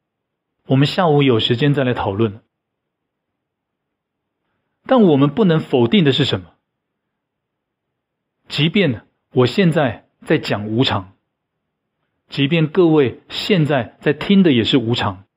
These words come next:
但我们的心可能已经跑到了晚上，跑到了明天，跑到了下一个月，跑到了明年，是不是这样？这代表我们心中的常执是任运的。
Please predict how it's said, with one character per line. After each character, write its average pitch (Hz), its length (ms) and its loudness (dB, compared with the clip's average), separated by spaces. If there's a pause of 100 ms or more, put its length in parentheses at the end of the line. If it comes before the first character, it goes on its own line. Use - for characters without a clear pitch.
(240)
但 165 160 0
我 123 80 4
们 117 120 2
的 123 60 2
心 151 240 0 (1000)
可 120 120 -2
能 123 100 0
已 127 60 0
经 156 140 -2
跑 117 160 -2
到 139 100 2
了 127 60 2
晚 101 180 0
上， 107 320 -6 (1000)
跑 123 140 -2
到 147 120 0
了 139 60 0
明 127 220 0
天， 127 300 -4 (640)
跑 117 120 -2
到 156 120 2
了 139 80 2
下 147 220 -4
一 - 20 -4
个 127 100 2
月， 120 300 0 (320)
跑 117 160 -2
到 139 100 0
了 131 80 0
明 117 260 2
年， 98 220 -2 (1040)
是 - 140 -4
不 120 60 4
是 - 20 2
这 120 80 -2
样？ 110 180 -8 (640)
这 220 120 -2
代 254 160 4
表 185 140 4
我 151 100 4
们 135 100 2
心 202 240 4
中 208 140 4
的 180 80 2
常 151 400 2
执 143 140 2
是 165 120 0
任 170 300 2
运 151 240 2
的。 92 180 -10